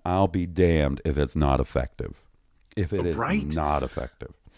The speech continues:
Speaker 2: I'm amazed that that isn't in the movie at, like, the final resolu-, you know, the final
Speaker 1: Mm-hmm.
Speaker 2: build, the final climax, because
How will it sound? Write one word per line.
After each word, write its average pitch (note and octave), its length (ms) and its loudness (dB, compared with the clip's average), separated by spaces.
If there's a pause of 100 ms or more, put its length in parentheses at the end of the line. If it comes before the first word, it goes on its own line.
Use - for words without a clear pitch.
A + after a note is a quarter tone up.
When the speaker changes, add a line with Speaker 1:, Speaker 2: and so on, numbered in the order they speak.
(420)
Speaker 2:
I'm G#3+ 300 8
amazed D3+ 580 6
that B2 120 -8
that C#3+ 200 -2
isn't C3+ 320 2
in B2 320 4
the A2 60 0
movie G#2+ 440 0
at, F#2+ 160 -4
like, F#2 240 -4
the F#2 140 -2
final F#2+ 520 2
resolu-, F#2 460 0
you G2 80 -2
know, F2+ 160 2
the F2 120 -2
final F#2+ 400 2
Speaker 1:
Mm-hmm. E2 80 -4
Speaker 2:
build, F#2 340 2
the F2+ 80 -4
final F#2+ 340 0
climax, F#2+ 680 -2
because F2+ 380 -4